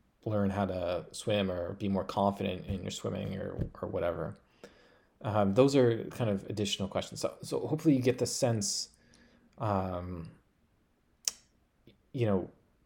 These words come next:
like, well, wh-, what would have to change to make this easy for you? Or what would the next step look like for you? Or where does this leave you? Or, um, what do you think has to be different for you to really enjoy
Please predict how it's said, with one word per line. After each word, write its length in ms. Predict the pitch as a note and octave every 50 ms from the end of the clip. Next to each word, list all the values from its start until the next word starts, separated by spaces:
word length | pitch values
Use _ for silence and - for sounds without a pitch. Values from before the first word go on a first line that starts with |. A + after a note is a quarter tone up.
| _ _ _ _ - - _ _
like, 260 | B2+ A#2 A2 G2 - - -
well, 360 | - A2+ G#2 F#2+ F#2 - - -
wh-, 180 | - - -
what 180 | D3 A#2+ C#3 D#3
would 100 | D3+ G#2+
have 160 | C3 B2+ A#2+
to 120 | - B2+ G#2
change 560 | G2 - - C3+ C3 C3 B2+ B2+ B2 A#2 -
to 120 | - B2+
make 200 | G#2 A#2 A#2 A2
this 180 | - A#2 G2+ -
easy 260 | B2 D3+ D3+ C3 A2
for 220 | F#2+ - - E2 D#2+
you? 340 | D#2+ D#2+ D#2+ D#2 D2+ - -
Or 220 | F2+ E2+ - - - - - - - - - - _
what 220 | - A#2+ C3+ B2+ -
would 100 | D#3+ A#2+
the 80 | B2
next 200 | B2+ A#2+ A#2 - -
step 260 | - B2+ A2+ - -
look 140 | - - -
like 140 | A2+ G#2+ -
for 160 | - - A#2
you? 380 | A2 G#2+ A2 G2+ F#2+ F2+ F2+
Or 380 | F2+ F#2+ F2+ F#2 F#2+ G2+ - - - - - - - _ _
where 200 | A#2 A#2+ B2+ C3
does 120 | C3 B2
this 220 | A#2+ A#2+ A2+ - -
leave 300 | B2 A#2+ B2+ B2+ A2+ G#2
you? 520 | G#2 G2 G2 F#2+ F#2+ F#2 F#2 F#2 F#2 F#2
Or, 540 | F2 E2 F2 F#2 F2 F#2 F#2 F2+ F2 - - - - _ _ _ - -
um, 520 | A2+ G#2+ G2+ F#2+ F#2 F#2 F2 F2 E2+ D#2 - - - - - - - - E3+ D#3
what 140 | B2+ B2+
do 60 | C3+ C3+
you 80 | B2+
think 260 | B2 - C#3 B2+ A#2 -
has 180 | - A#2 -
to 80 | - A2
be 80 | A2 G2+
different 420 | G2 A2 G#2 - B2+ A#2+ G2+ G2
for 100 | - G#2+
you 140 | G2+ G2+ G2+
to 180 | G2 G2 F#2+ F#2
really 300 | - - A#2 G#2 G2+ G2
enjoy 640 | G2 G2+ G2 G#2+ A2 A2 A2+ G#2+ G2+ G2 - - -